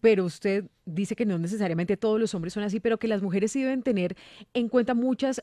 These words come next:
particularidades a la hora de casarse, que cuando ustedes se casan allá, pues prácticamente quedan a merced de lo que diga el marido, entre otras advertencias que usted quisiera hacer. ¿Cuál es ese llamado a, a las mujeres que deben enterarse a qué se pueden enfrentar?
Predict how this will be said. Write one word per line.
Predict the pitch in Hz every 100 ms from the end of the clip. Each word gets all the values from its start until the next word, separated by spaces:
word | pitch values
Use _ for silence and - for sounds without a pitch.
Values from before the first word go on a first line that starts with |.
| -
particularidades | - 202 190 190 170 170 170
a | 247
la | 233
hora | 165 185
de |
casarse, | 220 170 208 220 202 151
que | - 165
cuando | 170 160
ustedes | 151 - 208 262
se | 254
casan | 175 208 226
allá, | 170 190 185 - - -
pues | - 208
prácticamente | 190 - 214 247 175 190
quedan | - 226 226 233
a | - 208
merced | 170 151 190 185 -
de | 208
lo | 190
que | - 165
diga | 160 185
el | - 196
marido, | 175 170 220 190 - - _ -
entre | 254 233
otras | 226 220 240 240
advertencias | 226 196 202 185 196 -
que |
usted | 226 165
quisiera | 208 220 208 214
hacer. | 196 160 190 196 - -
¿Cuál | 247 240
es | 233
ese | 254 240
llamado | 240 180 170
a, | 196
a | 208
las | 190
mujeres | 165 156 277 233 - - - - -
que | 196 175 160 -
deben | 180 185
enterarse | 233 208 180 160 208
a | 196
qué | 208
se | 190
pueden | 202 185
enfrentar? | 185 175 156